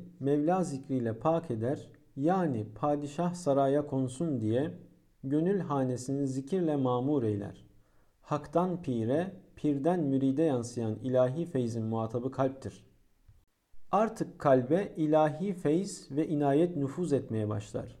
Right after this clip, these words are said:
ve kalp ayna görevi görerek hakikati yansıtır hale gelir. Kalp, Allah'ın sıfat ve esmasının tecelligahı, marifet ve muhabbetin merkezidir.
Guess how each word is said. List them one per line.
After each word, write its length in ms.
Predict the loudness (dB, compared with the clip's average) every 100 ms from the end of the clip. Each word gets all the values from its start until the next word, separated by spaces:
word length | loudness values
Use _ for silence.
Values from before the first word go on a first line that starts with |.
| -20 _
ve 160 | -2 0
kalp 380 | 2 0 0 -10 -8 0
ayna 320 | 2 2 2
görevi 360 | 2 2 0
görerek 640 | 0 2 2 2 0 -4 -14 -20
hakikati 600 | -8 -6 -4 -4 -4 -2
yansıtır 480 | 0 0 -2 -6 -4
hale 320 | 0 0 2
gelir. 420 | 0 -2 -6 -14 -20 -20 _ _ -14 -4
Kalp, 520 | 2 2 0 -10 -20 _ _ 0
Allah'ın 720 | 2 4 6 6 4 -2 -2
sıfat 600 | -6 -10 -4 -4 -4 -4
ve 80 | -4
esmasının 720 | -4 -2 -2 0 -2 -2 -2
tecelligahı, 1080 | -2 0 0 2 0 0 0 0 0 -2 -2 -8 -20 -8
marifet 640 | 0 2 2 0 -2 -2 -2
ve 60 |
muhabbetin 600 | -2 0 -2 0 -2 0
merkezidir. 800 | 0 0 0 -2 -4 -4 -6 -8